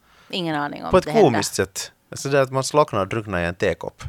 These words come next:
Speaker 1: <laughs>
Speaker 2: Något sånt där liksom dorka. Jag sk-, jag tycker man borde dö på något dorka sätt.
Speaker 1: <laughs> Nu finns det ju säkert något liknande då.
Speaker 2: Mm.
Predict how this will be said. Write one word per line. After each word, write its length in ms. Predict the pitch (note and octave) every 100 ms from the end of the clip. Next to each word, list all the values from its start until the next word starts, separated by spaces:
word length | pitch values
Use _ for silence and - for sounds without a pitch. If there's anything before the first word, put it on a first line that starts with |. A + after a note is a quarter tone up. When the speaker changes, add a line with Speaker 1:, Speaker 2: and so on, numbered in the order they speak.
| - G#3
Speaker 1:
<laughs> 260 | D#4+ -
Speaker 2:
Något 280 | - D#3+ B2+
sånt 120 | - A#2
där 80 |
liksom 360 | A2 A2 B2+ A#2
dorka. 600 | C#3 C3+ G#2 - G2 G#2+
Jag 100 | -
sk-, 100 | C#3 - - -
jag 120 | C3
tycker 160 | C3 A#2+
man 120 | G2
borde 220 | F2+ F2 F2+
dö 240 | A2+ G#2
på 120 | -
något 160 | F2+ F#2
dorka 240 | G2 F#2+ C5 A4
sätt. 180 | E4+ - A4+ G#4 - D#4+ - A3+
Speaker 1:
<laughs> 440 | - D4+ C#4+ A#3+
Nu 100 | C4
finns 240 | C4 B3+ G#3+
det 100 | G#3
ju 100 | G3+
säkert 280 | G#3 F3 E3+
något 160 | E3
liknande 440 | D#3+ - D3 D3 D#3
då. 140 | E3 _ _ _ _ _ -
Speaker 2:
Mm. 160 | G2+